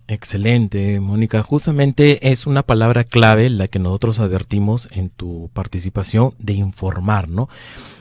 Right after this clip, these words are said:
Y es la idea de este programa, La Fuerza del Consumidor, es llevar esa información, que se constituya este como una herramienta, un mecanismo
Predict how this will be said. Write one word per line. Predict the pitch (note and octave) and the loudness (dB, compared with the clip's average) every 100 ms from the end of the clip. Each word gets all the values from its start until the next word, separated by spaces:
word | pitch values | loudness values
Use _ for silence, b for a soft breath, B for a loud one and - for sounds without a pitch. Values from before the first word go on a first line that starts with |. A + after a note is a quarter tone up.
| B - | B -10
Y | A2+ D3 | -2 0
es | D#3 | 0
la | C#3 C3 | 0 0
idea | A2+ C#3+ E3 G2 | 2 4 4 4
de | A2 | -2
este | - | -4
programa, | A#2 G2 G#2 G#2+ G2+ | -4 -2 -2 -2 -2
La | F2+ | -6
Fuerza | - A#2 B2+ | -2 -2 -2
del | A2 | -4
Consumidor, | A2 F#2+ F2+ G2 A2 | -4 -4 -4 -2 0
es | A#2 - - b G#2+ | 0 -4 -14 b -8
llevar | G#2 A2+ | -4 -2
esa | B2+ B2 | -2 -2
información, | B2+ A#2 G#2+ F2 E2 - B2 A2 F#2 | -4 -2 -4 -6 -8 -2 2 2 0
que | - | -8
se | G2+ A2 | -8 -6
constituya | A2+ A2 G#2 D3 C#3 C#3+ | -4 -4 -4 -2 0 0
este | D3+ | -2
como | A#2 A#2 | -2 -2
una | C3+ | 0
herramienta, | C3+ G#2+ A2+ C3 B2+ | 0 -2 -2 -2 -4
un | C3+ | -4
mecanismo | C#3+ - G2+ C#3 A2 G2+ | -4 -4 0 2 2 0